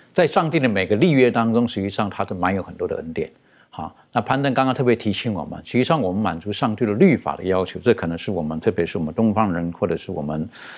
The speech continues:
呃，某一些教会的人喜欢讲的这个律法的要求哈。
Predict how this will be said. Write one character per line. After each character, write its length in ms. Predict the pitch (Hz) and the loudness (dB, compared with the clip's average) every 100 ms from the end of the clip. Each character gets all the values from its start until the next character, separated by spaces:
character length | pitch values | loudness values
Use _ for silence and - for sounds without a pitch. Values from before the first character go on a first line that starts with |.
| - - | -18 -6
呃， 160 | 95 | -4
某 220 | 85 80 | -2 -2
一 40 | 90 | -2
些 140 | - | 0
教 240 | 107 143 92 | 2 2 2
会 100 | 110 | -2
的 80 | |
人 160 | 82 85 | -2 -6
喜 160 | - - | -8 -2
欢 160 | 107 | -2
讲 320 | 117 - - | 2 2 0
的 80 | - | -6
这 80 | - | -4
个 80 | 104 | 2
律 200 | 196 170 | 4 4
法 160 | - | 0
的 80 | - | -4
要 260 | 101 101 98 | 0 2 2
求 180 | - - | -2 -8
哈。 200 | - 82 | -6 -8